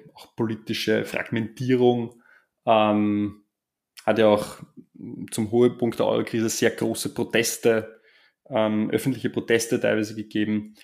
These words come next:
in den Ländern, die von diesen, ähm, sogenannten Anpassungsprogrammen betroffen waren.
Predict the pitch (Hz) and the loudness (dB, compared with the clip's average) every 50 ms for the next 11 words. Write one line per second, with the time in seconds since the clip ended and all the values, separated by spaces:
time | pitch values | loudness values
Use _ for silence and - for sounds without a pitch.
0 | _ _ _ - 113 113 113 110 107 104 104 110 107 104 113 107 - 113 104 110 | _ _ _ -2 0 2 2 4 4 2 2 2 0 0 -2 -4 -4 -4 -4 -4
1 | 110 104 110 110 107 104 104 107 107 - _ _ _ _ _ _ _ - - - | -2 -2 0 0 2 0 0 -2 -6 -12 _ _ _ _ _ _ _ -12 -12 -8
2 | - - 107 104 104 101 101 101 101 101 101 101 104 - _ _ _ _ _ - | -4 -2 0 2 2 2 0 0 0 0 -2 -2 -6 -10 _ _ _ _ _ -20
3 | - _ _ _ - - 117 104 110 107 104 104 113 - 101 98 107 107 107 - | -20 _ _ _ -6 -4 0 2 4 4 4 4 2 2 2 2 2 2 0 0
4 | - 107 - - - - - - 101 101 101 101 101 104 107 - - - - 107 | -2 -6 -8 -10 -16 -8 -2 0 0 2 2 0 -2 -4 -6 -10 -10 -8 -4 -4
5 | 107 - - 110 104 98 95 95 104 104 104 | -4 -4 -4 -4 -2 0 0 0 -2 -4 -6